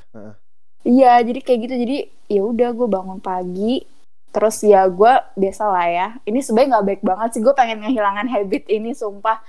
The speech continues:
Speaker 1: Kenapa?
Speaker 2: Gue bangun
Speaker 1: Kenapa?
Speaker 2: pagi pasti ngeliat H P. Kayak gitu, padahal tuh
Speaker 1: Iya.
Speaker 2: kayak, "Aduh, gue nggak mau banget kayak gitu." Tapi tuh parah sih.
Speaker 1: Heeh.
Speaker 2: Aduh dong, guys. Ada ini nggak?
Speaker 1: Advice.
Speaker 2: <laughs> Ada tips and trick nggak? Sumpah gue itu parah banget kan. Sebenarnya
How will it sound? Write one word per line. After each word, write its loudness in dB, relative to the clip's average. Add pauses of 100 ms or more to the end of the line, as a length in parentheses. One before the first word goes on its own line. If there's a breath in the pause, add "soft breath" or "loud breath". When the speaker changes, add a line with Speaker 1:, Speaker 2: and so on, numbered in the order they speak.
Speaker 1:
Kenapa? -8
Speaker 2:
Gue 0
bangun 0
Speaker 1:
Kenapa? -8
Speaker 2:
pagi -4
pasti -10
ngeliat -6
H -4 (180)
P. -12 (520)
Kayak -2
gitu, -4
padahal 2
tuh -6
Speaker 1:
Iya. -4
Speaker 2:
kayak, -2 (360)
"Aduh, -6
gue -2
nggak 2
mau 0
banget -2
kayak -12
gitu." -10
Tapi -12
tuh -6 (240)
parah -2
sih. -4 (300)
Speaker 1:
Heeh. -14
Speaker 2:
Aduh 6
dong, 6
guys. 4
Ada 0 (160)
ini -6
nggak? -8 (300)
Speaker 1:
Advice. -2 (120)
Speaker 2:
<laughs> -2
Ada 4
tips -4
and 0
trick -2
nggak? 4
Sumpah -2
gue -2
itu -12 (140)
parah -4
banget -6
kan. -10
Sebenarnya -10